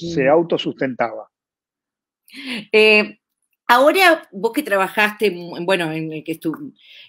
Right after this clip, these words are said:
Speaker 2: que ves y conoces muchos restaurantes del mundo, ¿viste que hay imágenes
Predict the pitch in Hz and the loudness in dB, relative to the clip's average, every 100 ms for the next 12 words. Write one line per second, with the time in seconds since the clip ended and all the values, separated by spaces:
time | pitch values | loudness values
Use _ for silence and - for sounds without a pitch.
0 | _ 170 175 202 185 - 165 - 160 165 | _ 2 4 4 2 -2 -6 -2 0 2
1 | 190 208 208 202 202 196 175 202 226 214 | 2 2 2 0 0 0 2 2 2 0
2 | 202 220 240 254 - 311 349 254 240 240 | 0 -2 0 0 2 -2 0 0 0 2
3 | 208 - 285 247 247 233 | 0 0 -2 -2 -2 -4